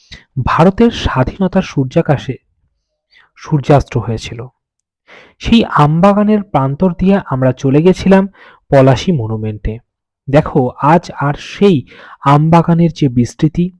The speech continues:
তা হয়তো আর নেই। তবে হ্যাঁ, কিছু কিছু জায়গায় রয়েছে সেই পুরাতন আমবাগানের যে স্নিগ্ধতা, সেটা, এবং কিছু কিছু জায়গায় গজিয়ে উঠেছে ছোট ছোট রেস্টুরেন্ট,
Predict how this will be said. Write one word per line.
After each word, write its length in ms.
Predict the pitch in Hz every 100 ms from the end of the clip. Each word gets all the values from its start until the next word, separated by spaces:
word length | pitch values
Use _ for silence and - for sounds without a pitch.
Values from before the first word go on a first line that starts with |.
| _ _ -
তা 120 | 143
হয়তো 360 | 151 131 123 131
আর 160 | 120 113
নেই। 300 | 110 104 110 _ _ _ _ _ _
তবে 160 | 190 214
হ্যাঁ, 240 | 165 131
কিছু 260 | - 147 180
কিছু 220 | 180 -
জায়গায় 380 | 147 123 123 143
রয়েছে 460 | 117 123 - 165 175 - - _
সেই 340 | - 131 131 - _ _ _
পুরাতন 440 | - 147 143 160 165 170 - - - -
আমবাগানের 680 | 127 139 139 131 127 127 123
যে 160 | -
স্নিগ্ধতা, 640 | 127 - 139 131 139 - 147 - _ _ -
সেটা, 360 | - 135 127 - _ _ - - -
এবং 240 | 147 208 214
কিছু 220 | 151 -
কিছু 260 | - 202 202
জায়গায় 440 | 147 120 123 160 180 _ _ _ -
গজিয়ে 560 | 135 127 143 143 196 190
উঠেছে 520 | 143 135 120 139 143 - - _ _
ছোট 260 | - - 170
ছোট 260 | - 160
রেস্টুরেন্ট, 720 | 151 120 - - 151 156 156